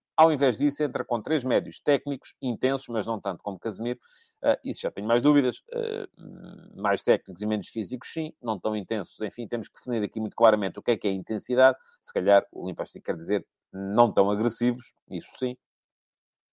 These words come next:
E sem a mesma capacidade de recuperação de bolas. Como é possível explicar esta capacidade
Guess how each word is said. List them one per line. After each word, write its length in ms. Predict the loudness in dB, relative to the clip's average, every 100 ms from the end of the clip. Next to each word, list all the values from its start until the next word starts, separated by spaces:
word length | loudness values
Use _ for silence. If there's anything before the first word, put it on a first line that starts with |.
| _ _ _ _
E 120 | 2
sem 180 | 8 8
a 20 |
mesma 280 | 10 8 6
capacidade 520 | 4 2 4 8 8
de 60 | 6
recuperação 380 | -2 0 2 2
de 80 | 2
bolas. 260 | -2 -2
Como 140 | 6 6
é 40 |
possível 280 | 6 6 6
explicar 400 | 6 2 6 4
esta 200 | 4 -4
capacidade 600 | -6 -6 0 6 6